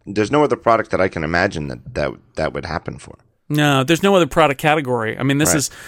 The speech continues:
Speaker 2: this is, this is, uh, there have been some really nice pieces written about this, but it's this idea that, uh, you know, some, somebody actually said you could write the disappointment story, like, six months ago about the wearable, no matter what it is,
Speaker 1: Right.
Speaker 2: because people are going to say,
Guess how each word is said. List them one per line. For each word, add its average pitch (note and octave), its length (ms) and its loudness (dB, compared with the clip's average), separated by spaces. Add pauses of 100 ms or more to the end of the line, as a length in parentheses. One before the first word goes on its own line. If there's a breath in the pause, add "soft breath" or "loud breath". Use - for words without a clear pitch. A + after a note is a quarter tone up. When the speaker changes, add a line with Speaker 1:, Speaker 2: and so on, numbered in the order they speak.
(120 loud breath)
Speaker 2:
this F3+ 140 2
is, D#3 160 -2
this E3 200 -2
is, C#3 200 0
uh, B2+ 340 2
there D#3+ 160 -4
have D#3+ 80 -4
been D#3+ 100 0
some D3 160 0
really D3 160 2
nice A#2+ 180 0
pieces B2+ 340 -4
written A#2 180 -4
about G#2+ 240 -6
this, G#2+ 140 -6
but C3 160 -10
it's - 100 -4
this C#3 160 0
idea B2 400 2
that, G#2+ 220 -4 (420 loud breath)
uh, G2+ 460 -4 (380)
you D#3 100 -6
know, A#2+ 120 -6
some, D3+ 260 0
somebody C#3+ 440 2
actually A2+ 280 -2
said - 220 2
you A#2+ 160 -4
could B2 120 -4
write A#2+ 320 2
the A2+ 360 -4
disappointment A#2+ 760 -6
story, G#2 560 -2
like, A#2 180 -8
six - 220 -10
months A#2 200 -4
ago A2 180 -4
about - 180 -8
the G#2+ 80 -8
wearable, A#2+ 600 -2
no B2+ 100 -2
matter A#2 240 -2
what A2+ 220 -2
it B2+ 100 -4
is, C#3+ 320 -2 (280 loud breath)
Speaker 1:
Right. - 80 -4
Speaker 2:
because C3 400 2
people D3+ 280 -2
are C#3+ 60 2
going C3+ 200 0
to A#2+ 60 -2
say, A#2 540 0